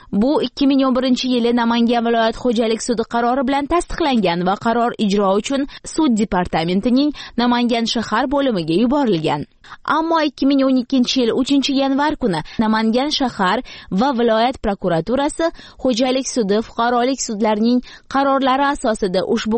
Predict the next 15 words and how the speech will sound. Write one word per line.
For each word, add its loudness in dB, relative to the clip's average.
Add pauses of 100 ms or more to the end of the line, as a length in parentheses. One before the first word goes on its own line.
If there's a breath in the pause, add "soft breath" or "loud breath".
ko'chmas 0 (120)
mulk -2 (100)
reyderlik 0 (100)
yo'li 2
bilan 0 (380 loud breath)
mendan 2
tortib 0
olib 0 (100)
qo'yildi 2
va 2 (100)
natijada 0 (260)
transportlarimdan 0
ham 0 (100)
ajrab, 2 (100)
tadbirkorligimni 0